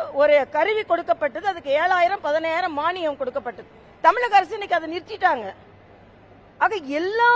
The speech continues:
விதத்திலும் தமிழக அரசு தோல்வி அடைந்து கொண்டிருக்கிறது. எல்லாத்துக்கும் மேல அண்ணன் சேகர் பாபுக்கு தான். கார்ப்பரேட் கம்பெனி போல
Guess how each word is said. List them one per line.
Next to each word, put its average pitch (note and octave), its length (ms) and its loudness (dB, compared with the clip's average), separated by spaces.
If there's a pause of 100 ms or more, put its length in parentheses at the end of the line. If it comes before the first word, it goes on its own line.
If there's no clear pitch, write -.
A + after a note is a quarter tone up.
(100)
விதத்திலும் G4+ 640 -4
தமிழக F#4+ 420 -2
அரசு E4 340 -4
தோல்வி F#4+ 340 -2
அடைந்து D#4+ 220 -4
கொண்டிருக்கிறது. C#4+ 600 -4 (580)
எல்லாத்துக்கும் F4+ 640 6
மேல F4+ 140 2
அண்ணன் D#4 300 -2
சேகர் F4 400 2
பாபுக்கு D4 320 2
தான். D4 160 -6 (1200)
கார்ப்பரேட் G4+ 640 4
கம்பெனி F4+ 460 0
போல E4 260 0